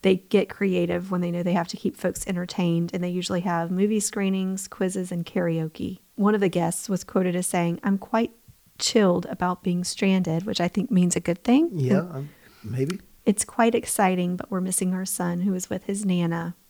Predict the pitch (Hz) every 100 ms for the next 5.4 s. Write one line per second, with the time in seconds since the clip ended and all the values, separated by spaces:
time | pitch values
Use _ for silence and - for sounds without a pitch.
0 | _ - 262 160 - - 214 208 190 180
1 | 196 185 175 190 180 175 - 208 214 202
2 | 196 196 185 190 - 185 - 190 180 -
3 | 175 - 175 180 185 175 170 175 175 214
4 | - _ _ _ - 170 254 - - 285
5 | - 294 - -